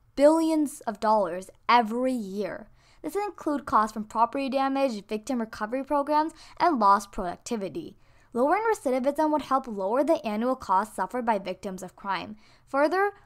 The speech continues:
lowering recidivism would also help lower the taxpayer burden of prisons. Illinois taxpayers are projected to have to pay five point seven billion dollars over the next five years due to recidivism. By lowering recidivism,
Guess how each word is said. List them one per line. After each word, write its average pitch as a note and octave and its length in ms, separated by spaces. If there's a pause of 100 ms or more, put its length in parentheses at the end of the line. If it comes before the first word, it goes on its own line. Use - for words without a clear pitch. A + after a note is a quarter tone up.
lowering C4+ 300
recidivism E4+ 600
would E4 200
also C#4+ 300
help D4+ 220
lower A3+ 240
the B3+ 80
taxpayer B3+ 640
burden F#3+ 380
of F3 160
prisons. F#3+ 480 (360)
Illinois A#4 480
taxpayers D#4 640
are - 120
projected D4 440
to D#4+ 80
have - 120
to D#4 80
pay D4+ 240 (140)
five B3+ 260
point G4+ 220
seven C4 420 (140)
billion C4 380
dollars G#3 420 (200)
over D4 140
the G4 120
next A3+ 640 (100)
five C4 420
years G#3 360 (100)
due D#4+ 280
to F4+ 160
recidivism. G3 720 (320)
By F4+ 100
lowering A#3+ 560
recidivism, G4 640